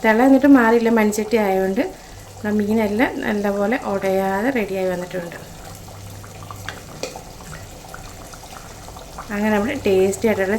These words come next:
ചെങ്കലവ കറി അല്ലെങ്കിൽ മഞ്ഞക്കോര ഈ കറി റെഡി ആയിട്ടുണ്ട് കേട്ടോ. ഈ സെൻറ്റർ ഭാഗത്തൊന്ന് ഇളക്കി കൊടുക്കുന്നത് ഈ മൺചട്ടി ആകുമ്പം അടിക്ക് പിടിക്കുമല്ലോ, ആ ഒരു ടെൻഷൻ കൊണ്ട് ഇങ്ങനെ ചെറുതായിട്ടൊന്ന് ഇളക്കി കൊടുക്കുന്നത്. കറി ഇവിടെ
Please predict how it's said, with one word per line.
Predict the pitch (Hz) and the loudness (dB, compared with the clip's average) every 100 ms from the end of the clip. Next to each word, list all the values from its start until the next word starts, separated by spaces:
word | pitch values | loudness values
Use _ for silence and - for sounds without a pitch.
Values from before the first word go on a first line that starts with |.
| 208 | 0
ചെങ്കലവ | 185 175 180 185 185 185 | 0 0 0 2 0 0
കറി | 185 208 214 | -2 -2 -2
അല്ലെങ്കിൽ | 190 190 240 - - - - - | -2 0 -2 -4 -12 -12 -8 2
മഞ്ഞക്കോര | 196 196 196 196 196 202 - | 4 4 2 2 2 2 -2
ഈ | 208 - | -8 -4
കറി | 202 196 190 | -2 0 0
റെഡി | 175 208 196 | 2 4 4
ആയിട്ടുണ്ട് | 180 170 190 | 2 -2 -2
കേട്ടോ. | 262 208 - - - - - - - - - - - - - - - - - - _ 226 | 0 0 -2 -14 -18 -18 -18 -18 -18 -18 -18 -18 -18 -18 -18 -18 -18 -18 -18 -20 _ 0
ഈ | 247 | 4
സെൻറ്റർ | 214 208 226 | 6 6 6
ഭാഗത്തൊന്ന് | 240 247 247 254 233 | 8 8 6 6 6
ഇളക്കി | 202 208 214 | 4 2 2
കൊടുക്കുന്നത് | 220 214 226 220 196 190 | 2 2 2 4 4 2
ഈ | 202 202 | 2 0
മൺചട്ടി | 196 196 196 - 233 214 | 0 2 2 4 6 6
ആകുമ്പം | 208 226 - 202 | 4 0 0 -2
അടിക്ക് | 208 - 226 | -2 -2 0
പിടിക്കുമല്ലോ, | 202 190 196 185 185 202 | 0 0 0 2 2 4
ആ | 226 | 2
ഒരു | 240 233 | 0 -2
ടെൻഷൻ | 208 202 214 | -2 0 0
കൊണ്ട് | 220 202 | 0 0
ഇങ്ങനെ | 190 202 - - - - - - | 0 -2 -4 -12 -18 -18 -8 0
ചെറുതായിട്ടൊന്ന് | 208 208 208 208 196 | 2 4 2 0 0
ഇളക്കി | 180 180 180 | -2 -4 -6
കൊടുക്കുന്നത്. | 180 - - 156 - - - - - - - - - - - - 262 | -6 -6 -8 -8 -12 -18 -18 -18 -16 -16 -16 -18 -18 -18 -18 -14 -6
കറി | 247 190 | -4 -4
ഇവിടെ | 180 | -6